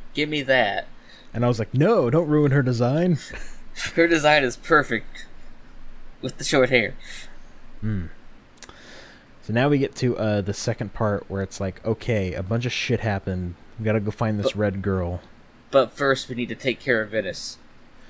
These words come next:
Speaker 2: Yeah, take care of Venice, 'cause getting everyone out of the mind control and doing that. Um,
Speaker 1: And we gotta find our way back to the mainland.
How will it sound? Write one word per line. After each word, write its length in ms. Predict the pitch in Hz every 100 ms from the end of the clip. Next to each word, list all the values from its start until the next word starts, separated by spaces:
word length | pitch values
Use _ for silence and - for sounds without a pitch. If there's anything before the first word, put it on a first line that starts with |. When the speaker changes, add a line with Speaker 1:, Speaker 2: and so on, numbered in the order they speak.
| - -
Speaker 2:
Yeah, 140 | 107 95
take 180 | 117 107
care 180 | 127
of 80 | 113
Venice, 320 | 104 110 101
'cause 180 | - 107 - - - -
getting 180 | 127 117
everyone 220 | 113 113 101
out 160 | 101
of 80 | 98
the 40 |
mind 280 | 98 92 90
control 420 | 92 90 90 87 - - - - - - - - - - - - - - - - -
and 120 | 107
doing 220 | 101 98
that. 220 | 92 87 -
Um, 360 | 107 98 95 95 - - -
Speaker 1:
And 120 | 120
we 80 | 127
gotta 160 | 131 131
find 260 | 147 139 131
our 60 |
way 220 | 123 127
back 420 | 120 - 127 120 -
to 80 | 123
the 120 | 110
mainland. 720 | 113 110 107 101 95 95